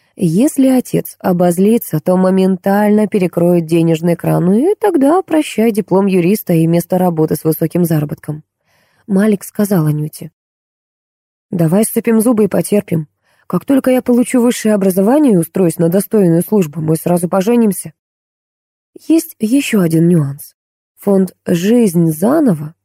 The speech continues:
не обманывает своих подопечных. Они реально могут получить квартиру. Но она одна –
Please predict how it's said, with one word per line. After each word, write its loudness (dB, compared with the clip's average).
не 2
обманывает 2
своих -2
подопечных. -2
Они 2
реально 2
могут 0
получить -2
квартиру. -4
Но 2
она 2
одна – 2